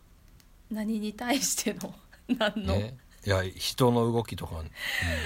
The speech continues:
Speaker 2: さ。
Speaker 1: いや、もう、そう、もう、ほんとマジで、も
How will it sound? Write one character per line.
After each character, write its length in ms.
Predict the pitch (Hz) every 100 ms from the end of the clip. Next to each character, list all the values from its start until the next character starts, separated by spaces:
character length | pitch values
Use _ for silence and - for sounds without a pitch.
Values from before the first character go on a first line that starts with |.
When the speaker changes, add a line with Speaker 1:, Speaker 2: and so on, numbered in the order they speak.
| 330
Speaker 2:
さ。 140 | - - -
Speaker 1:
い 20 |
や、 80 | 196
も 60 | 156
う、 40 | 147
そ 180 | - - 226
う、 60 |
も 80 | 180
う、 40 |
ほ 200 | 165 202
ん 80 | 226
と 100 | 226
マ 140 | 208 185
ジ 140 | 185
で、 160 | 165 101
も 300 | 180 185 -